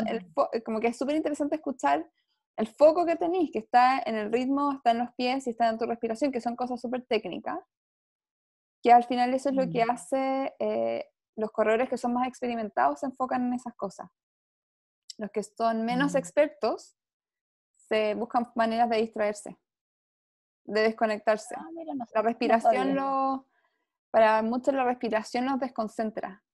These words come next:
Speaker 1: porque empiezan a decir, "Oh, estoy cansado, estoy cansado", porque están, la respiración
Speaker 2: Ah,
Speaker 1: está más
Speaker 2: mira.
Speaker 1: acelerada. Pero la gente que, y aquí, la gente, los expertos, los que tienen más experiencia, y es loco porque empezaste hace poquito,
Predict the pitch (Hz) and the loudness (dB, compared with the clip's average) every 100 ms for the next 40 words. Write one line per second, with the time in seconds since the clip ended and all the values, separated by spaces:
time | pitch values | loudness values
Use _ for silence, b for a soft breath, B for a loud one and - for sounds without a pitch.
0 | _ 208 214 214 220 226 233 240 240 233 | _ -6 -2 -2 -2 -2 4 4 4 0
1 | 214 202 240 226 220 208 196 226 220 202 | -2 2 2 2 0 -8 -4 -2 -2 -4
2 | 190 _ _ _ _ _ _ - 196 208 | -10 _ _ _ _ _ _ -6 -4 -4
3 | - 208 208 214 214 214 214 214 214 208 | 0 0 0 -2 -2 -2 -4 -6 -8 -6
4 | 202 214 214 202 208 196 196 190 _ _ | -6 -6 -6 -8 -6 -2 -2 -4 _ _
5 | _ _ _ _ _ _ _ _ _ _ | _ _ _ _ _ _ _ _ _ _
6 | - 214 208 220 214 208 - 208 214 - | 0 2 4 4 4 2 0 -2 -2 -2
7 | 233 269 262 240 233 - 214 214 - 226 | -4 -4 -2 -2 -2 -4 -4 -6 -6 -4
8 | 247 254 - _ _ _ - 214 208 226 | -2 -4 -8 _ _ _ -6 -6 -2 -4
9 | 226 220 220 202 - - 415 415 - 254 | -2 0 0 0 -2 0 0 0 0 0
10 | 311 240 214 220 208 - _ _ 226 233 | -2 -8 -6 -4 -6 -8 _ _ -4 -2
11 | 269 269 320 277 247 226 240 277 359 269 | -2 -2 -2 -2 0 4 6 8 8 6
12 | 277 202 208 214 254 285 269 240 226 254 | 4 0 -2 -4 -4 -4 -4 -4 -4 -2
13 | 285 - 214 | -4 -2 -6